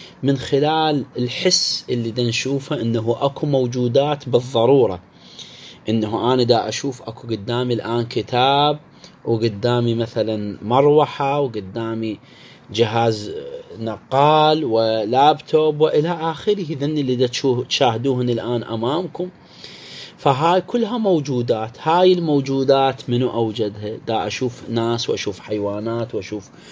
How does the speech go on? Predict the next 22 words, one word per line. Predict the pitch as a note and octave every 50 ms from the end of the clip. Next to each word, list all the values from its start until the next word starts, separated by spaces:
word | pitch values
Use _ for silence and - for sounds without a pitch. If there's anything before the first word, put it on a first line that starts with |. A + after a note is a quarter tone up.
| - - - - - -
كواكب | - C#3+ A#2+ A#2+ B2 B2+ C3 B2+ B2+ - C#3+ B2 A#2+
ومجرات | A2 G#2 G#2 G#2+ G#2 G#2 A#2+ A2 G#2+ A2 A#2+ B2+ C3 C3 C3 C3 C3+ C3 - -
وبحار | C#3 C#3+ D3+ E3 E3+ E3+ E3 D3 C3+ A#2+ A2 - C#3+ C3+ C#3 C#3+ C#3+ C#3+ C#3+
والى | C#3+ C#3 C#3 C3+ D3 D3+ D3 D3
اخره. | C#3+ C#3+ D3+ D3 - - - D#3 D3+ D3+ C#3 D3 D3 - - - - - - - - _ _ - - - - - - - - - - - - - - - - -
هذه | D3 D#3 E3+ F#3 F#3 E3+ F3+
اللي | F3+ F3 E3+ D#3
دا | D3 D3+ D3 C#3 G#2+ A2+
اشوفها | B2+ A#2+ - D#3 D3+ D#3 D3 - - - D#3 E3 E3+ - - - - _ _ _ -
هاي | - A2+ C3 C3+ C3+ C3
لابد | C3 C#3+ C#3+ C#3+ C#3+ C#3+ C#3+ C#3+ C#3 -
انه | A#2 B2 B2 B2 A#2+ A2+ A#2
تكون | G#2+ - - - C3+ C#3 C#3
الها | A#2+ A#2+ C3 B2+ A#2+ C3 C#3+
موجد، | D3 E3 F3+ E3+ C3+ A#2 A2 G2+ G#2
لانه | G2 F#2 G#2+ A2 A2 A#2 A#2+ C3
موجودة، | C3 C3 C3+ C3+ C3 E3 F3 D3+ B2 A#2+ G2 F2+
ما | G#2+ B2 C#3 D3 D3+
من | D3 D3 C3+ C3 B2
موجود | A#2+ B2 B2+ B2 A#2 C3 D3 E3 D#3+ D3
الا | A#2+ A#2+ C3+ C3 B2+ C3+ B2+ B2+ C3
له | C#3 C3+ A#2+ C3+ D3 D3+ E3